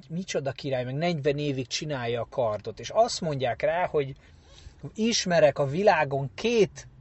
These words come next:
embert, aki úgy tudja a sushit csinálni, mint ő, mondjuk.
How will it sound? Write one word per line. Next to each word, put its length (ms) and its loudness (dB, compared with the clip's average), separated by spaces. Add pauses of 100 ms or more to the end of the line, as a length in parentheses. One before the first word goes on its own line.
(120)
embert, 680 -2
aki 340 -4
úgy 260 -2
tudja 540 2
a 60 -8
sushit 440 -8
csinálni, 480 -4
mint 280 -8
ő, 180 -8
mondjuk. 540 -14